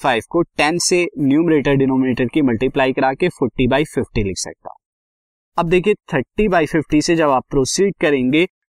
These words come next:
to forty by fifty तक, तो आपको क्या मिलेगा? थर्टी वन बाई फिफ्टी, थर्टी टू बाई फिफ्टी, थर्टी थ्री बाई फिफ्टी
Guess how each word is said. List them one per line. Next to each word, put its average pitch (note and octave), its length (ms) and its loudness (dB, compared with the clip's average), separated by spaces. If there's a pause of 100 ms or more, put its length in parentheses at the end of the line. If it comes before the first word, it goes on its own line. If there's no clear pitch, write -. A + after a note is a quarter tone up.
(180)
to G#3 120 0 (300)
forty G#3+ 340 0
by E3+ 160 2
fifty C3 420 -4
तक, G#2+ 180 -4
तो C3+ 60 0
आपको B2 280 0
क्या D3 200 0
मिलेगा? D#3+ 400 0
थर्टी A2+ 340 -4
वन A#2+ 200 0
बाई C#3 160 0
फिफ्टी, E3 400 -2 (1000)
थर्टी A2+ 260 -2
टू D3+ 220 2
बाई D3+ 180 0
फिफ्टी, E3+ 440 -2 (800)
थर्टी G2+ 260 -4
थ्री E3+ 340 0
बाई E3 180 2
फिफ्टी E3+ 460 -2